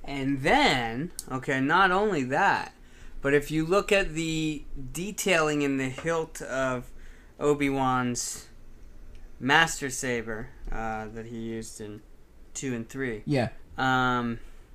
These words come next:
Speaker 1: it's very similar in design and shape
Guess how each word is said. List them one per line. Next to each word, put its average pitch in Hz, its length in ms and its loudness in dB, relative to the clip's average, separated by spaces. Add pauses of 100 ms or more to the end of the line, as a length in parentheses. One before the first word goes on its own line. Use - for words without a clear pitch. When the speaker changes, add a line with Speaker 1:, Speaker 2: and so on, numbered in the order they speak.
(760)
Speaker 1:
it's 135 120 -10
very 233 200 4
similar 233 640 4
in 175 340 0
design 151 920 4
and 131 340 2
shape - 680 -2